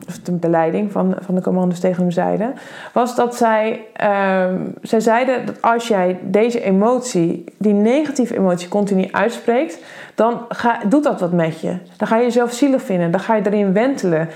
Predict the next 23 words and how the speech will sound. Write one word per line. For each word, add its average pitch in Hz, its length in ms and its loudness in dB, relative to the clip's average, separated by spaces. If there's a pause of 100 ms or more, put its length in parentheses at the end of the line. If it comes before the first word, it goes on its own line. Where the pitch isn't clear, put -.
(220)
Dan, 180 480 2 (100)
eh, 170 380 2
wordt 202 180 2
het 185 100 -2
steeds 311 400 0
moeilijker 262 720 2
om 233 460 0 (280)
die 220 120 2
positiviteit 233 760 0
terug 175 220 0
te 156 100 -2
pakken. - 360 -2 (1160)
En 269 120 2
dat 294 160 0
vond 285 160 2
ik 247 100 -2
dus 233 140 0
wel 226 120 2
heel 208 200 2
interessant. 190 560 0
Want 196 120 -4
dat 202 180 -4
klopt. - 600 -2